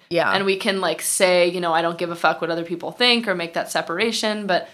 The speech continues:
Speaker 2: I don't think that's ever true all the time.
Speaker 1: Right. Okay. Okay. Okay, turning it back to the folks you work with who are, and you're, so you're using the term minor attracted,
Speaker 2: Mm-hmm.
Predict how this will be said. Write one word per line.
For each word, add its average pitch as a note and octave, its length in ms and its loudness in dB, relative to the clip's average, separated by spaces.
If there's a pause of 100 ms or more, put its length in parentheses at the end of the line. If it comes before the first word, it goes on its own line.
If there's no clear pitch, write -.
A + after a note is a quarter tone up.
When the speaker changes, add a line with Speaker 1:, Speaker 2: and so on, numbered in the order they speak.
(240)
Speaker 2:
I A3 80 4
don't G#3+ 160 4
think G3 180 -2
that's F3+ 220 0
ever F3 240 -2
true E3 300 -4
all A#2 200 -4
the - 100 -12
time. - 380 -10 (320)
Speaker 1:
Right. F3+ 320 4 (260)
Okay. G3 420 2 (400)
Okay. D#3+ 420 0 (880)
Okay, C4 460 2 (200)
turning D4+ 500 2
it A#3 140 2
back F3 520 6
to - 100 -2
the F3+ 80 -2
folks F3+ 320 0
you F#3 120 0
work D#3 260 2
with C#3 440 2 (300)
who F#3 200 4
are, D#3 500 8
and F#3 180 2
you're, G3+ 200 8
so G#3 120 0
you're A3 320 8
using G3+ 420 4
the F#3+ 80 2
term E3 480 0
minor E3 520 4
attracted, - 760 0
Speaker 2:
Mm-hmm. F3+ 260 -10